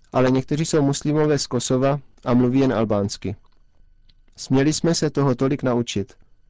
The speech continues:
Někdy člověk neví, kdo byl více obdarován, pomocníci nebo ti nejchudších z chudých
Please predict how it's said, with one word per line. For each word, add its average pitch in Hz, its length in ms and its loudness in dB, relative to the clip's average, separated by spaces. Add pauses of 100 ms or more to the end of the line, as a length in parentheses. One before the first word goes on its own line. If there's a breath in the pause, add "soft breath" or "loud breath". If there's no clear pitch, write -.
(140)
Někdy 123 240 2
člověk 151 380 0
neví, 131 360 2
kdo 135 160 0
byl 139 160 2
více 131 300 0
obdarován, 107 680 0 (360)
pomocníci 135 800 -2 (400)
nebo 123 220 2
ti 131 160 -2
nejchudších 123 720 -2
z - 100 -16
chudých 123 580 -4